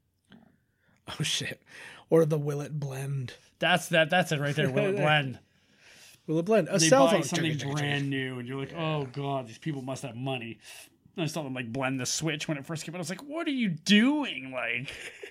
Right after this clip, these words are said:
Speaker 2: <laughs> it's like, "What the fuck is wrong with you people?"
Speaker 1: Yeah. "Will this thing blend a brick?" Yeah, well, why?
Speaker 2: That's an intense blender.
Speaker 1: Yeah.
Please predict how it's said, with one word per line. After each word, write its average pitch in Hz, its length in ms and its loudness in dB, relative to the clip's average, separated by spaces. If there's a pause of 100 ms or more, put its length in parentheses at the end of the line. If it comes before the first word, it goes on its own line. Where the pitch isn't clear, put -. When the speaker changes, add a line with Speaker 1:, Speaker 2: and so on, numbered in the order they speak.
Speaker 2:
<laughs> - 460 -20
it's 127 80 -8
like, 151 100 -6
"What 226 120 -8
the 233 80 -10
fuck 262 220 -8
is 214 100 -6
wrong 196 380 -4
with 247 80 -2
you 185 100 0
people?" 117 600 -2
Speaker 1:
Yeah. 160 80 -2 (200)
"Will 202 200 8
this 202 180 4
thing 196 260 2
blend 165 320 2
a 175 60 2
brick?" 196 360 2 (140)
Yeah, 226 300 4
well, 170 440 4
why? 302 760 2 (2500)
Speaker 2:
That's 151 300 2
an 147 240 2
intense 143 500 -2
blender. 101 440 -8 (260)
Speaker 1:
Yeah. 95 240 -8